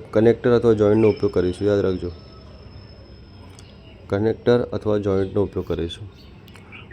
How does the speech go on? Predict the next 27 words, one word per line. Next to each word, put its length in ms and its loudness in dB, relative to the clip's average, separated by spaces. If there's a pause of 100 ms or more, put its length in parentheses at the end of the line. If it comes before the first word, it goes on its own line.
What 160 4
is 100 6 (120)
used 220 0
to 40 2 (240)
insulate 340 2
wire? 300 -6 (1200)
જો 80 6
આપણે 120 8
પી 160 2
વી 120 4
સીનો 180 2
ઉપયોગ 240 0
કરીએ 220 4
છીએ, 360 -8 (380)
ઇન્સ્યુલેશન 540 2
ઉપર 260 2
જે 80 4
વાયર 280 4
હોય 180 6
છે 200 0
એની 220 -2
ઉપર 200 0
ઇન્સ્યુલેશન 400 0
લગાવવા 380 0
માટે 180 -4 (720)
polyvinyl 640 6
chloride, 420 4